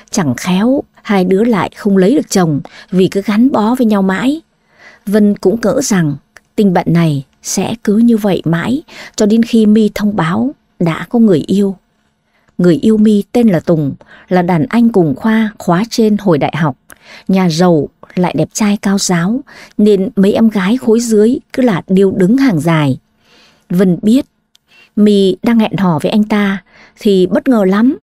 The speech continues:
vì vốn trước đây Tùng đã từng công khai theo đuổi Vân, giờ đây lại quay sang yêu đương với bạn thân của mình. Cả khoa ai chẳng biết My và Vân thân đến độ nào, không thể nói là không biết hai người là bạn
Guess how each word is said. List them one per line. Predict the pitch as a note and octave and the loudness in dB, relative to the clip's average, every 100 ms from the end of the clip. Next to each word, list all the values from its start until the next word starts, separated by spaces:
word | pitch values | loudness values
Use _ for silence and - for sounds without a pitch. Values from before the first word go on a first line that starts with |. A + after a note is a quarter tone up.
| _ | _
vì | F3+ F3+ D#3+ - | 0 2 0 0
vốn | D#3+ G3 C4 | 0 0 0
trước | E4 | -2
đây | A3+ G#3+ G3 _ - - | -2 -2 -2 _ -20 -2
Tùng | G#3+ F#3 E3+ | 0 2 0
đã | - | -2
từng | A#3+ F#3 | 0 0
công | A#3+ A3+ | 0 0
khai | A3+ G#3+ G#3+ | 0 0 0
theo | A3 | 0
đuổi | G#3+ F3 B2+ | 2 2 2
Vân, | G3 G#3+ G3+ _ _ _ - | 0 0 -2 _ _ _ -4
giờ | F3 F#3 C#3 | 0 2 0
đây | - G3+ G3 G#3 - - | 0 0 0 -2 -8 -6
lại | A3 G3+ - - | -2 -2 -2 -2
quay | A3 | -2
sang | - A3+ G#3+ | 0 -2 -2
yêu | A#3+ A#3 | 0 2
đương | A3 A3+ | 2 0
với | A3+ | 0
bạn | A#3+ F#3+ - | -2 -2 0
thân | A#3+ A3+ | 0 2
của | E3+ | 2
mình. | F3 D#3 D3 - _ _ _ - | 2 0 -4 -10 _ _ _ -6
Cả | G#3 C3+ | -4 -4
khoa | - G#3 G3+ - | -4 -2 -2 -2
ai | G3 | -4
chẳng | F#3 D3+ B2+ | -2 -2 0
biết | A#3 D#4 _ _ _ | 0 -2 _ _ _
My | G#3+ G#3+ F#3+ | 2 2 2
và | D3 | 0
Vân | F#3+ G3 F#3 | 0 -2 -2
thân | A#3+ G#3+ | -2 -2
đến | F#3+ A3+ | 0 0
độ | A#3 D#3 | 0 0
nào, | E3 D#3 C3+ - - - | 0 0 -4 -10 -20 -20
không | - G#3+ F3+ | -2 -2 0
thể | D#3+ | -2
nói | D3+ E3+ A3+ - _ | 0 0 0 -2 _
là | G3+ F#3+ F3 | 0 2 0
không | E3+ A#3+ A#3 | 0 0 2
biết | E4+ - | 0 0
hai | A#3+ | 0
người | A3+ G3 D#3 | 2 2 2
là | E3 | 0
bạn | F3 | -2